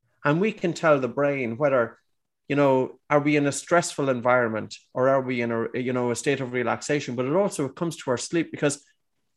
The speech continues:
the brain is always here to protect the body. And if we're breathing fast and hard, the brain is, it, the, all the brain wants to do is get you out of that situation.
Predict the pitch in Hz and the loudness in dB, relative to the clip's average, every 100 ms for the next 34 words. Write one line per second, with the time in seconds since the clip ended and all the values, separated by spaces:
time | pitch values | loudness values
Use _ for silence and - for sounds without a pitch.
0 | - 156 139 208 226 196 151 160 170 147 | -6 -2 2 4 4 2 2 2 2 0
1 | 135 151 147 131 107 101 _ _ _ _ | -4 -2 0 2 0 -4 _ _ _ _
2 | _ - 127 - 123 - 135 - 113 110 | _ -6 -4 -4 -4 0 -2 -2 -2 -2
3 | 95 98 _ _ _ _ _ _ _ _ | -2 -8 _ _ _ _ _ _ _ _
4 | - 143 185 202 190 170 175 151 143 - | 0 2 4 2 0 2 0 0 -4 -4
5 | 151 143 139 - 120 143 131 117 110 107 | 0 0 0 -4 -6 -2 2 2 2 -2
6 | - _ 170 156 147 170 165 139 123 - | -12 _ -4 0 2 2 0 -2 -4 -8
7 | - 85 135 - 117 - 165 202 190 185 | -10 -8 -6 -6 -8 -2 4 6 4 2
8 | 190 180 175 170 - - 156 156 - - | 2 2 0 -2 -6 -4 -2 -2 -6 -2
9 | 143 147 156 156 143 147 147 - 147 143 | 0 0 4 4 4 2 0 -2 -4 2
10 | 123 117 104 | 2 0 -6